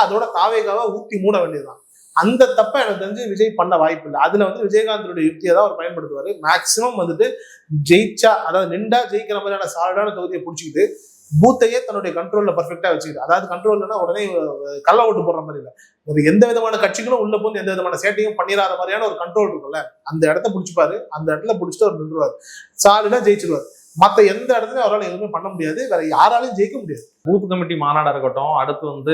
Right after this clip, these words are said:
Speaker 2: தமிழ்நாடு முழுவதும் டிராவல் பண்றதா, மக்களை போய் நேரடியா சந்திக்கிறேன் இப்படிங்கிற ஒரு விஷயங்களை பண்றதா விஜய் ஏற்கனவே சொல்லியிருந்தாரு.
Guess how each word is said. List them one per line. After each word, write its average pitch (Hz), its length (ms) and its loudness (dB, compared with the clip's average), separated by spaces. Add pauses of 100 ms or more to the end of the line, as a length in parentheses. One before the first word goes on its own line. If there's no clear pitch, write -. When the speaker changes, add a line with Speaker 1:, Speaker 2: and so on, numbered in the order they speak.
(200)
Speaker 2:
தமிழ்நாடு 143 340 -4
முழுவதும் 135 400 -6 (360)
டிராவல் 139 320 4
பண்றதா, 123 380 0
மக்களை 139 280 -2
போய் 135 180 -2
நேரடியா 131 220 0
சந்திக்கிறேன் 127 560 -4 (380)
இப்படிங்கிற 170 360 4
ஒரு 151 100 -4
விஷயங்களை 151 380 -4 (140)
பண்றதா 135 340 -2 (260)
விஜய் 143 260 -2
ஏற்கனவே 143 260 -6
சொல்லியிருந்தாரு. 151 500 -2